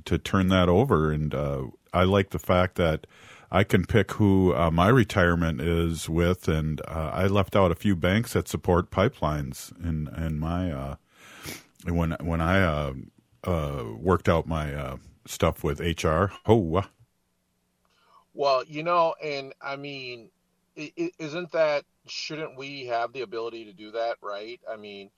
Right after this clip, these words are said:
Speaker 2: I mean, it's, it's, we're, uh, supposedly we're in a free market system, Robert, and we shouldn't be steered one way or another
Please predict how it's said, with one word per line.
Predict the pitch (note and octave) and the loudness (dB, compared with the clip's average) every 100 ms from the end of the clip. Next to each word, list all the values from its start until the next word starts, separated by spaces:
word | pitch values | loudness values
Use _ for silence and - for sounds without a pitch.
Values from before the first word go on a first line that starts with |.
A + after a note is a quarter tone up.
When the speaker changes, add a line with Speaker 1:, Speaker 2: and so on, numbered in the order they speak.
| _ _ _ - | _ _ _ -14
Speaker 2:
I | A#2 | -12
mean, | A#2 B2 | -10 -8
it's, | C#3 - - | -10 -10 -12
it's, | C#3+ - - | -12 -12 -20
we're, | G#2+ B2 A#2 G#2+ G2 - _ _ - | -10 -4 -4 -4 -8 -16 _ _ -12
uh, | C3 _ | -12 _
supposedly | - D3+ F#3+ A3+ F3+ D#3+ B2+ | -16 -8 0 0 0 -6 -6
we're | A#2+ A#2+ | -6 -4
in | |
a | G#2+ | -8
free | - C#3 | -12 -14
market | A2+ A2 G2+ G#2 - | -6 -4 -4 -12 -16
system, | - D3 - G2 E2+ E2 _ | -14 -12 -12 -14 -16 -18 _
Robert, | G2 F2+ E2 D#2+ - _ _ _ _ _ _ | -8 -6 -8 -16 -18 _ _ _ _ _ _
and | A2 G#2+ G2+ G2+ G2 F2+ F2+ _ _ _ _ B2 | -12 -10 -10 -10 -12 -16 -20 _ _ _ _ -16
we | A#2+ | -14
shouldn't | - D#3+ C#3 B2 | -12 -12 -12 -16
be | B2 | -18
steered | A2 - - A#2+ A#2 G2 | -18 -18 -18 -12 -12 -8
one | G#2+ G#2+ | -10 -8
way | G#2 G2 | -10 -8
or | F#2+ | -8
another | F2+ G2 G2+ G2 F2 | -8 -8 -8 -8 -10